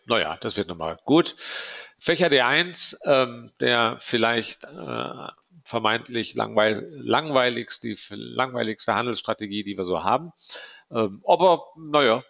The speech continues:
hm, sie tut ihren Dienst. Ähm, hat jetzt hier nochmal einmal nach oben gezappelt, nach unten gezappelt. Aber von daher, bei dem Ding bin ich ebenfalls, ähm, ja, was soll man da sagen, passt eigentlich nach wie vor.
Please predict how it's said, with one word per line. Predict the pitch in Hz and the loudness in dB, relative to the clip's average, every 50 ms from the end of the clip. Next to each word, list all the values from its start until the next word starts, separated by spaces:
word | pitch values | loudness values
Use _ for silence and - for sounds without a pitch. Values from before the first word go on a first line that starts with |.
| _ _ - | _ _ -18
hm, | 120 104 85 _ _ _ _ _ _ _ _ - | -16 -16 -16 _ _ _ _ _ _ _ _ -10
sie | - 131 | -8 -8
tut | - - 139 135 | -6 -6 -6 -2
ihren | - 101 95 92 | -2 -2 -2 0
Dienst. | 101 139 156 175 - - - - _ _ _ - | 0 -2 -2 -2 -6 -10 -10 -12 _ _ _ 0
Ähm, | - 127 113 113 107 98 95 98 - - 101 | 4 6 6 6 4 2 -6 -14 -16 -10 -2
hat | 107 123 123 - | 0 0 0 0
jetzt | 117 104 - | -2 -2 -2
hier | - 120 117 107 | 0 2 2 2
nochmal | 101 98 92 92 92 92 87 90 | 2 2 4 4 4 4 2 0
einmal | - 110 98 92 92 92 | -2 -2 0 0 0 0
nach | 95 104 | 2 4
oben | 123 131 127 120 | 4 4 2 2
gezappelt, | 107 104 - - 113 - - 104 101 98 - - - - | -2 -4 0 0 0 2 2 0 0 0 -4 -12 -10 -4
nach | 107 95 | -4 -2
unten | 113 131 123 123 120 | -2 -2 -4 -6 -8
gezappelt. | 107 98 - - 98 92 110 92 85 - _ - - - - - - | -10 -6 -2 -2 -2 -2 -2 -8 -8 -8 _ -20 -20 -20 -18 -12 -4
Aber | - 131 131 135 131 131 127 120 - - - _ | 0 2 4 6 6 6 6 6 4 -2 -18 _
von | - - - 117 104 | -14 -8 -6 -4 0
daher, | 95 101 101 101 98 98 95 85 - _ _ | 2 2 4 4 4 4 2 0 -2 _ _
bei | - 98 92 | -4 -4 -4
dem | - - 98 95 87 | -2 -4 -8 -6 -4
Ding | 85 104 90 90 | -6 -6 -6 -6
bin | 85 90 82 | -12 -12 -12
ich | 85 - - | -12 -12 -10
ebenfalls, | - 101 95 92 - 90 87 87 - - - - - 107 | -10 -10 -10 -6 -4 -4 -4 -4 -6 -6 -6 -6 -6 -6
ähm, | 98 90 85 82 80 80 80 _ _ _ _ - - - - - - _ _ _ _ _ 98 92 _ _ _ _ _ _ _ _ _ _ - | -8 -8 -8 -10 -16 -20 -20 _ _ _ _ -20 -20 -20 -20 -20 -20 _ _ _ _ _ -20 -20 _ _ _ _ _ _ _ _ _ _ -12
ja, | - 95 80 85 - _ | -6 -6 -4 -6 -6 _
was | - 101 | -8 -6
soll | - 101 95 | -4 -2 -2
man | 90 82 | -2 -2
da | 82 | -2
sagen, | 78 87 85 85 85 85 87 _ _ - | 0 0 0 0 -2 -4 -10 _ _ -2
passt | - 113 107 - - | 0 0 0 2 2
eigentlich | 117 107 98 95 90 - - - | 0 0 0 -4 -8 -8 -10 -6
nach | 113 104 101 92 - - | -2 -2 -2 -2 -2 -8
wie | 87 | -10
vor. | - - 113 120 127 131 127 | 0 4 6 6 6 6 2